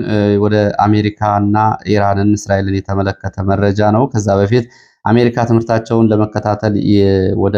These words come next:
አሜሪካ ላመለከቱ ተማሪዎች ተጥሎ የነበረው የቪዛ እገዳ ተነስቷል። የቪዛ እገዳው የተነሳው ለሳምንታት ተጥሎ ከነበረበት የ-፣ የመርሃ ግብር አንጻር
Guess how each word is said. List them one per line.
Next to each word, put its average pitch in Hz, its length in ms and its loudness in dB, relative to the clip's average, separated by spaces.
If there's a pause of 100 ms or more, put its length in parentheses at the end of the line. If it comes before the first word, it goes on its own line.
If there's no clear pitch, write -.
(120)
አሜሪካ 101 400 -2
ላመለከቱ 98 500 -4
ተማሪዎች 98 420 -2
ተጥሎ 98 240 -6
የነበረው 98 460 0 (100)
የቪዛ 98 680 0 (120)
እገዳ 95 280 -4 (100)
ተነስቷል። 104 520 -2 (520)
የቪዛ 107 440 2
እገዳው 110 400 0 (360)
የተነሳው 101 600 -2
ለሳምንታት 98 600 -4
ተጥሎ 98 240 -6 (420)
ከነበረበት 92 720 -4 (100)
የ-፣ 92 180 0 (200)
የመርሃ 92 440 0
ግብር 95 240 -2
አንጻር 98 360 0